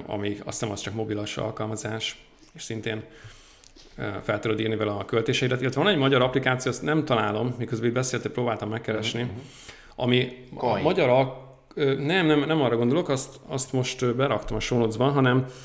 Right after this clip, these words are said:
Speaker 1: ö, van egy olyan, ami ingyenes, össze tudod kötni a magyar bankoddal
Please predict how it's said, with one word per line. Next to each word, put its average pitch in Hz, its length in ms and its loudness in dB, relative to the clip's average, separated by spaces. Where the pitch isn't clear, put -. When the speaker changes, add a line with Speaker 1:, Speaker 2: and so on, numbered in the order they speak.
Speaker 1:
ö, 117 240 4
van 143 140 6
egy 131 180 8
olyan, 135 460 6
ami 117 480 4
ingyenes, 127 640 4
össze 151 220 0
tudod 123 200 6
kötni 127 240 2
a 113 40 2
magyar 113 300 4
bankoddal 107 840 -2